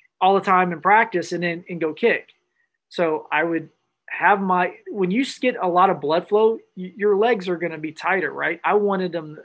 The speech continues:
as loose and as flexible as possible. So I would just go on the field very, very light.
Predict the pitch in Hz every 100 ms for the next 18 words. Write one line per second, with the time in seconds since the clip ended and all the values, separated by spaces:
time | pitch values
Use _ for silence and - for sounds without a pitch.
0 | 165 143 151 190 208 - 160 147 170 175
1 | - 156 151 - 147 139 - 147 135 _
2 | _ _ _ _ _ - 233 220 156 165
3 | 170 180 175 170 - 165 151 160 170 175
4 | 160 160 151 147 151 156